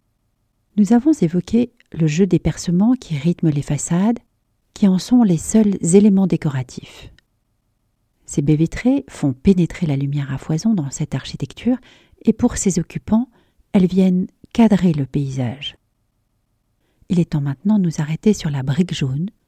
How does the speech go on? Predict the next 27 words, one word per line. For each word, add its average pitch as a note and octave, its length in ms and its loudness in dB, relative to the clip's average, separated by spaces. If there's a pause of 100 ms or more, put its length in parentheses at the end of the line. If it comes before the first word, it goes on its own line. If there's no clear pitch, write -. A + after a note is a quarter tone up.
(200)
que - 120 -4
nous E3+ 180 0
avons F#3 180 2
citée B3 480 0
au E3 120 -2
fil G#3+ 340 -2
de E3+ 80 0
notre D#3+ 300 -2
déambulation, C#3+ 720 -2 (320)
qui E3+ 140 0
est C3+ 60 2
partout - 520 -2 (240)
et - 80 0
qui - 140 -2
bien C3+ 180 -2
sûr F3+ 220 -2
joue D#3+ 160 0
un B2 80 -2
rôle D#3 220 -2
capital. - 500 -6 (960)
Robert A3 320 2
Mallet D#3+ 220 2
Stevens A3+ 680 -2 (400)
donne A3+ 400 4
une F#3 160 4
véritable G3+ 640 0
présence C3 920 -2